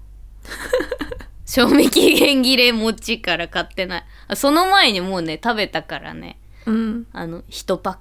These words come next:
Speaker 1: ク、切り餅を。
Speaker 2: 早っ。
Speaker 1: お雑煮でい-、いっ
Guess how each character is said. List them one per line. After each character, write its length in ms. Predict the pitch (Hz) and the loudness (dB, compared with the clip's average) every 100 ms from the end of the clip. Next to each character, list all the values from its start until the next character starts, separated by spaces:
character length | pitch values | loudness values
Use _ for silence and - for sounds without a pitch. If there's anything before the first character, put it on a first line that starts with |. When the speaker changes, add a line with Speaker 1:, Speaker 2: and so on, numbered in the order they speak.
| - | -14
Speaker 1:
ク、 220 | - - - - | -12 -12 -16 -14
切 160 | - 190 | -8 -6
り 120 | 196 | -4
餅 400 | 175 165 - 165 | -6 -10 -12 -12
を。 120 | - - - - - - - | -14 -18 -20 -20 -20 -20 -14
Speaker 2:
早 220 | - 202 | -2 2
っ。 20 | |
Speaker 1:
お 20 | |
雑 300 | 233 196 190 | 2 2 -2
煮 180 | 180 180 | -4 -6
で 120 | 170 | -4
い-、 120 | 170 - - - | -6 -8 -20 -16
い 100 | |
っ 40 | 202 | -16